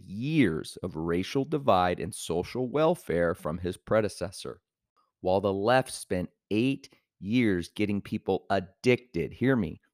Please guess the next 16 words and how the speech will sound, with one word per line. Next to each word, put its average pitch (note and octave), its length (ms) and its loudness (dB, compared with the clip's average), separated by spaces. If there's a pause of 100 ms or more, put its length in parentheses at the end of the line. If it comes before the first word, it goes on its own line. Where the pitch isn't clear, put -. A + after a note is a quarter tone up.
(340)
addicted G#2+ 920 2
to F2 100 -4
government G#2+ 480 0
assistance, - 760 -4 (440)
the F#2 120 2
right F2 540 4 (160)
wasn't F2+ 420 0 (120)
paying E2+ 420 -2 (100)
attention. D#2+ 640 -6 (720)
While G2 200 6
Hollywood A2 560 4
started F#2 340 0
writing F#2+ 300 2
more F#2 260 2
non-traditional F#2+ 1300 2
scenes, G2+ 600 -2